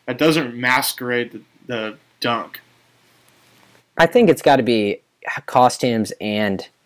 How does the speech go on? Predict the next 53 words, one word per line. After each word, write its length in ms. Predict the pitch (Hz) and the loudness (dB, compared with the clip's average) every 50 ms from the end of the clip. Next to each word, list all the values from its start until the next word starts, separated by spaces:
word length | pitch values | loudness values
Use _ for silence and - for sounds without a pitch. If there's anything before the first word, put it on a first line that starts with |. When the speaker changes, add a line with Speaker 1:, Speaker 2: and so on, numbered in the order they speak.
| _ - | _ -2
Speaker 2:
extreme 440 | 117 - - - - 110 104 98 | -2 -2 -4 -4 -2 -2 0 0
athletes. 640 | 95 92 90 - - - 95 85 82 - - - - _ _ _ _ _ _ | 0 -2 -2 -2 -2 -2 -2 -2 -2 -6 -10 -14 -16 _ _ _ _ _ _
And 80 | - 120 | 0 2
I 100 | 120 127 | 2 2
think 180 | 127 165 156 139 | 4 2 4 4
that's 200 | 131 123 120 - | 4 4 4 2
what 120 | 139 113 92 | 0 0 0
makes 220 | 110 110 104 - | -2 -4 -4 -6
it 120 | - - | -8 -6
fun 180 | - 110 104 104 | -4 -2 -2 -2
for 80 | 101 101 | -2 -4
the 80 | 98 | -4
viewership. 500 | 92 95 98 92 90 85 - - 87 - | -2 -2 -2 -2 -2 -2 -2 -2 0 0
It's 140 | 110 104 - | -2 -2 0
not, 120 | 143 135 | 0 0
I 20 | 131 | 0
mean, 160 | 127 127 113 | 2 0 0
like, 180 | 104 95 90 - - - - - | -2 -2 -6 -10 -14 -20 -14 -8
I'm 100 | - 113 | -4 -2
not, 140 | 127 139 143 | 0 2 2
like, 140 | 143 143 - | 2 2 2
a 60 | 120 | 0
dunk 340 | 101 - 110 107 107 107 - | 0 0 0 -2 -2 -2 -4
snob 440 | - - - 107 95 101 98 95 - | -6 -6 -6 -4 -4 -4 -4 -2 -2
where 100 | 98 95 | -2 -2
it's 120 | 95 - | 0 -2
like, 120 | 101 95 - | -2 -2 0
I'm 220 | 107 123 131 127 | 0 0 2 2
looking 280 | 123 117 - - 113 110 | 2 2 2 0 -4 -4
for 200 | - - 110 104 | -2 -2 -2 -2
the 100 | 98 101 | -4 -6
perfect 600 | - - - 110 104 - 110 98 - - 101 92 - | -4 -2 -2 -2 0 -2 -4 -6 -4 -6 -8 -4 -2
dunk. 440 | - - - - - - - - - - - - _ | -2 -2 -4 -6 -8 -8 -8 -8 -10 -14 -20 -10 _
You 80 | - 117 | -2 -2
know, 120 | 113 113 | 0 0
no, 180 | 107 117 120 - | 0 0 0 0
I 80 | - | 2
mean, 140 | 131 131 117 | 2 2 2
I 140 | 95 131 139 135 135 131 - | 2 2 2 2 0 -2 0
do 160 | - 123 135 | 0 2 2
kinda 240 | 135 - 117 95 98 | 2 0 -2 -2 -2
wanna 220 | 90 95 92 92 95 | -2 -4 -4 -6 -6
see 140 | - 95 | -6 -6
the 80 | 90 87 | -6 -4
costumes. 460 | - - 104 98 95 - - 104 101 | 0 2 2 2 0 -2 -4 -4 -2
I 60 | 104 | 0
do 140 | 101 107 110 | 2 2 2
wanna 160 | 107 101 98 | 2 0 -4
kinda 200 | 98 - 92 95 92 | -6 -6 -6 -6 -6
see 120 | - - 92 | -4 -2 -2
the 80 | 92 | -2
props. 520 | - - - 98 90 82 - - - - - - - - - - - _ - | -2 0 0 0 0 0 -2 -6 -12 -18 -18 -20 -20 -20 -20 -20 -12 _ 2
But 260 | 113 117 113 - | 2 4 4 2